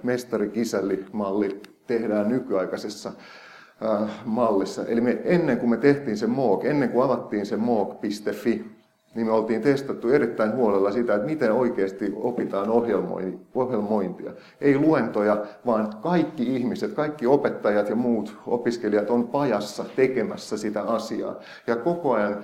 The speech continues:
ollaan hyvin läheisessä kontaktissa, kontaktissa. Ja tää vastuu, koko kurssin vastuuhenkilö on täällä niin kuin pää-,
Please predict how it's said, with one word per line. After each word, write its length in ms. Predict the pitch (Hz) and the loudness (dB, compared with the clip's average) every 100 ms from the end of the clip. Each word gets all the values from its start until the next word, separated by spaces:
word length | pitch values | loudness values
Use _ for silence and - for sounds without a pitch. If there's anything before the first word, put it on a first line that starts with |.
| - | -6
ollaan 340 | 120 110 110 107 | 0 2 2 2
hyvin 300 | 139 113 104 - - - | 2 2 0 -8 -20 -4
läheisessä 580 | 127 139 123 107 107 117 | 0 2 2 2 -2 -2
kontaktissa, 840 | 139 127 107 104 - 107 - 107 | 4 4 4 0 -4 -12 -8 -8
kontaktissa. 680 | - 139 120 104 - 101 - | -4 0 0 -2 -6 -8 2
Ja 80 | 107 | 4
tää 200 | 117 123 | 4 4
vastuu, 480 | 151 165 - 123 107 | 2 0 -2 0 2
koko 280 | 160 156 120 | 0 0 0
kurssin 460 | 175 156 - 120 | 0 0 0 -2
vastuuhenkilö 840 | 151 151 - 110 107 110 92 101 | -2 -2 -2 -2 -2 -4 -4 -4
on 160 | 104 107 | -2 2
täällä 360 | 131 113 98 98 | 6 6 6 0
niin 140 | 98 | -4
kuin 220 | 113 104 - - - - _ _ _ | -2 -4 -6 -18 -20 -20 _ _ _
pää-, 380 | 156 151 120 - | 4 6 6 0